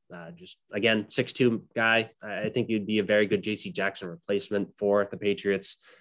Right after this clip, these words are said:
Um, but Kaiir Elam, the, he was, like, a top ten type prospect coming into the year. The, Florida has the bad year. He kind of falls down the board, but I think a lot of people are coming back on his athleticism, his ability in man coverage,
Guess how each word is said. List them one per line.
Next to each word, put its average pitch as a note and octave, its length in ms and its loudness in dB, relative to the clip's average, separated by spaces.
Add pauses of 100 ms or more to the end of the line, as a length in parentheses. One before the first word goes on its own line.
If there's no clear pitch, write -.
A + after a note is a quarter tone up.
(280)
Um, F#2+ 540 2 (320)
but G2+ 420 2 (140)
Kaiir B2 280 4
Elam, A#2 400 0
the, G2+ 300 -2 (320)
he G#2+ 140 -8
was, B2 520 2
like, A#2+ 140 0
a A2 60 -2
top A2 300 -4
ten A2 260 0
type G#2+ 200 -2
prospect G#2 520 -4
coming G2+ 240 0
into G2+ 220 -4
the G2 100 -4
year. G2 340 0 (100)
The, - 320 -14 (240)
Florida A#2 300 4
has G#2+ 220 2
the - 80 -4
bad G#2+ 260 2
year. G#2 340 0 (320)
He B2+ 120 -2
kind A#2 180 0
of G2+ 80 -4
falls G#2+ 240 -2
down G#2 200 0
the G2 80 -4
board, G2+ 320 0
but G2+ 80 0
I F#2+ 40 -2
think A2 200 -2
a - 20 4
lot G2 160 4
of F#2 80 -4
people F#2+ 240 -4
are F#2+ 60 -2
coming G2 280 -4
back F#2+ 240 -4
on F#2 300 -6
his A2 180 -6
athleticism, G#2 760 0
his G2+ 180 -6
ability G#2 420 0
in G2+ 80 0
man G2+ 200 0
coverage, G2 560 -2